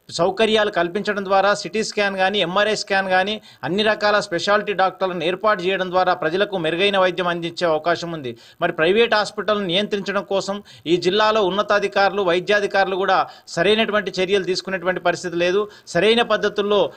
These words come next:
తనిఖీలు నిర్వహిస్తున్నటువంటి పరిస్థితి లేదు. మరి జిల్లా వైద్యాధికారులు అప్పుడప్పుడు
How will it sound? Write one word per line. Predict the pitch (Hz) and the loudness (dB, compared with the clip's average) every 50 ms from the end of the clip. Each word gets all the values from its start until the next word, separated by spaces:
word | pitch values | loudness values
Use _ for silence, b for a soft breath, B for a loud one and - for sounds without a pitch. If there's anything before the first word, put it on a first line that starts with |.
| B B - | B B -2
తనిఖీలు | 175 170 202 202 180 233 240 226 | 0 0 0 0 0 0 2 2
నిర్వహిస్తున్నటువంటి | 214 214 202 202 208 196 196 - 190 196 180 185 190 185 180 | 2 2 4 4 2 2 0 -2 -4 -4 -2 -2 -2 0 0
పరిస్థితి | - 165 160 - - 185 190 | 0 -2 -2 -4 -6 -6 -4
లేదు. | 190 185 190 185 180 214 214 208 b b b b | -2 0 0 0 0 -2 -2 -4 b b b b
మరి | 160 185 180 | -2 -2 0
జిల్లా | 147 160 180 202 226 233 226 | 0 -2 0 2 2 2 4
వైద్యాధికారులు | 202 190 196 202 170 170 220 214 208 208 - 214 202 196 208 214 | 4 2 2 2 2 2 0 0 0 0 0 0 0 2 2 0
అప్పుడప్పుడు | 180 - - 214 208 208 208 214 208 208 202 160 135 | 0 0 0 0 0 0 0 0 0 2 2 2 0